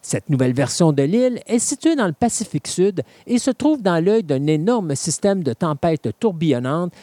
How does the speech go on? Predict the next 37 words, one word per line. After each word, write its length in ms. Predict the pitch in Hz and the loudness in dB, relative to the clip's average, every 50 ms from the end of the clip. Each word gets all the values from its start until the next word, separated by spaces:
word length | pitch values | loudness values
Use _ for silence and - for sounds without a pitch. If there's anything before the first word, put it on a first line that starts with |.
| - - _ | -20 -20 _
qui 100 | - 240 | 0 0
lui 160 | 233 214 233 | 2 2 2
a 80 | 220 208 | 2 2
permis 340 | - - 277 247 247 294 302 | 0 0 0 0 0 0 0
de 160 | 247 185 160 | 0 0 0
se 100 | - - | 0 0
cacher 320 | - 196 170 - - 247 | 0 -2 0 0 -2 -2
du 140 | 185 143 151 | -2 -2 -2
monde 220 | 156 170 185 175 | 0 0 0 0
extérieur. 600 | 143 123 - - - 113 95 101 113 - - - - - _ _ _ _ _ _ _ _ _ _ - | 0 -2 -4 -6 -8 -8 -8 -10 -12 -14 -16 -20 -20 -20 _ _ _ _ _ _ _ _ _ _ -12
Skull 300 | - - - 226 208 214 226 | -10 -8 -4 -2 -2 0 2
Island 420 | 220 214 214 214 233 247 262 240 - 170 | 2 2 2 2 2 2 0 -2 -4 -4
ici 340 | 190 165 - - - 254 | -4 -4 -4 -2 -2 0
ressemble 480 | 220 170 175 151 - 220 220 220 208 175 | 2 2 0 0 0 0 0 0 0 0
à 60 | 156 | 0
un 180 | 147 139 135 139 | 2 2 0 0
crâne 380 | - - - 180 180 165 147 - - | -2 -2 -2 0 0 0 -2 -2 0
humain 340 | 220 208 196 185 196 214 220 220 | 0 2 2 2 2 0 -2 -4
vu 220 | - 117 139 196 175 | -8 -6 -6 -4 -4
du 80 | 135 | -4
ciel. 400 | 131 - - - 120 107 - - - - _ _ _ _ - - _ _ _ _ _ _ | -4 -4 -4 -4 -6 -8 -10 -16 -20 -20 _ _ _ _ -20 -20 _ _ _ _ _ _
Tout 140 | - 320 - | -4 -2 0
indique 440 | 359 349 302 240 202 220 302 285 214 | 2 2 2 2 2 0 0 0 2
d'ailleurs 360 | 170 180 156 160 185 214 214 | 2 2 2 4 2 2 2
que 120 | - - 160 | 2 2 0
tous 240 | - - - 285 | 0 0 0 0
les 160 | 285 240 190 - | 2 2 0 -2
titans 420 | - - 233 - - 226 220 196 - - - - - - | -2 -4 -4 -2 0 0 0 -2 -4 -8 -18 -20 -6 0
éveillés 540 | 190 233 233 202 196 180 165 175 214 220 202 | 0 0 2 2 0 0 2 2 0 0 2
dans 120 | 160 147 | 0 -2
ce 140 | 135 - 170 | -2 0 0
nouvel 400 | 156 170 185 160 202 202 196 - | 0 2 2 2 2 2 0 0
univers 800 | - 196 196 196 185 160 151 185 185 190 180 170 160 147 139 139 131 | 0 0 0 2 0 0 0 0 2 2 2 2 2 2 2 0 0
cinématographique 880 | - - - 208 196 190 170 - 180 165 139 151 151 127 - 180 - | 0 0 0 2 2 2 0 0 0 0 0 0 -2 0 0 0 2
américain 540 | - 165 160 156 147 139 139 131 - 196 185 | 2 0 0 0 0 -2 -2 -2 -2 0 0
de 140 | 156 127 120 | 0 0 0
Godzilla 500 | 113 151 156 147 123 123 147 160 180 202 | 2 2 0 0 0 -2 -2 0 0 -2